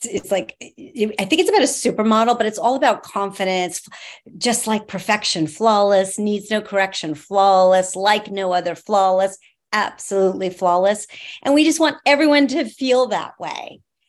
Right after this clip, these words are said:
that, you know, our flaws are part of what makes us human, self-acceptance, self-forgiveness all the time.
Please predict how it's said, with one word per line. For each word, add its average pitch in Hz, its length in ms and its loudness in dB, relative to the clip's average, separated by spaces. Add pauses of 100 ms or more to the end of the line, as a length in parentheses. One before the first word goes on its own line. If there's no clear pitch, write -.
(180)
that, 190 560 2
you 208 80 -4
know, 190 340 -2
our 196 180 2
flaws 247 760 4
are 277 100 -6
part 233 280 -2
of 226 80 -6
what 190 180 -6
makes 170 240 -14
us 156 220 -12
human, 240 840 0
self-acceptance, 202 1080 -4 (340)
self-forgiveness 190 1080 -4
all 180 280 4
the 170 80 -8
time. 160 560 -10